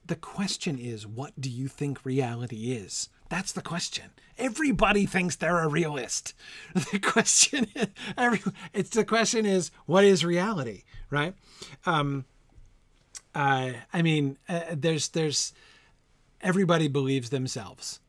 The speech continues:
to be in touch with reality. Everybody does. I think almost everybody does. Um, but, uh, um,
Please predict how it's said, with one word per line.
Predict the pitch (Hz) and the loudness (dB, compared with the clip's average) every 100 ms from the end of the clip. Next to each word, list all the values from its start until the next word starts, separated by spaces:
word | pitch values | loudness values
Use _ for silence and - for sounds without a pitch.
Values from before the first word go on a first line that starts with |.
| - | -6
to | 135 | -2
be | 135 | -2
in | 135 | -4
touch | - 123 - | -8 -10 -10
with | 117 131 | -12 -10
reality. | 117 101 95 - - _ _ 185 | -12 -12 -16 -20 -20 _ _ -6
Everybody | 143 117 - 92 - | -6 -6 -12 -18 -20
does. | - - - _ _ _ _ - | -20 -20 -20 _ _ _ _ -14
I | 185 | -10
think | 170 170 | -6 -4
almost | 143 123 - | -4 -4 -10
everybody | 98 190 - - | -16 -18 -18 -20
does. | - - - _ - - - - - | -20 -20 -20 _ -20 -20 -20 -14 -4
Um, | 135 123 113 - - - - | -4 -4 -8 -14 -20 -20 -14
but, | 143 127 135 - | -6 -2 -2 -2
uh, | 151 131 123 123 - _ 165 | -2 -2 -4 -8 -16 _ -6
um, | 127 117 110 | -4 -6 -8